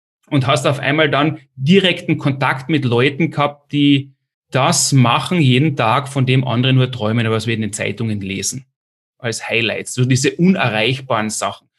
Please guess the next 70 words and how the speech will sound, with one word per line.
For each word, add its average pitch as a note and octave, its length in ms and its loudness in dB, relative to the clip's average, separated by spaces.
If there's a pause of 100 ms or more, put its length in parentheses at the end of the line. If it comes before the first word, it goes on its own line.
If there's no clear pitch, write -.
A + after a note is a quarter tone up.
(180)
Und C3 140 -2
das D3+ 120 0
kann E3 140 0
ich E3+ 100 0
so E3+ 100 -4
gut F#3 160 0
nachvollziehen, D#3 800 -2
weil D3+ 280 -2
aus C#3+ 180 -2
der C#3+ 140 2
Welt, C#3 220 0
aus C#3 100 0
der - 180 -2
ich E3 140 -4
komme, D#3 180 -2
aus C3+ 100 -2
der D3 120 0
Sportwelt, C3+ 560 -2
ich C#3 80 -12
komme - 180 -10
auch D3+ 140 0
aus D#3 120 -4
dem C3+ 120 -2
kleinen C3 420 -2
Österreich C#3 460 -2
und D3 160 -4
da C3+ 60 0
war - 140 0
auch E3 180 2
immer E3+ 240 0
sehr D3 260 0
eingekastelt, C3 760 -2 (320)
was C3 260 2
möglich C3 480 4
ist C3 180 -2
und B2 100 2
was A#2 180 -2
nicht C3+ 240 4
möglich G#2 220 -2
ist. G2 120 -14
Was? E3 360 2 (420)
Der D3 80 0
kleine D#3 380 0
Österreicher D#3+ 760 0
soll E3+ 320 -2
irgendwas E3 640 0
erreichen. C3+ 600 0
Ja, C3 160 4
du B2 80 2
bist C3+ 180 -2
ja D3 60 2
kein B2 200 -2
Russ, E3+ 200 0
du B2+ 80 -12
bist C3+ 180 -4
ja C3+ 60 -6
kein B2 160 -6
Kanadier, A#2+ 400 0
du C3+ 80 0
bist C3+ 200 -2
ja C3+ 60 0
kein C3 140 -4
Amerikaner, A#2 500 0
du B2 100 -2
heißt C3 180 -2
nicht C3 160 -6
Mac C3+ 280 -4
irgendwie D#3+ 440 -2
oder C#3 180 0
so. E3 280 0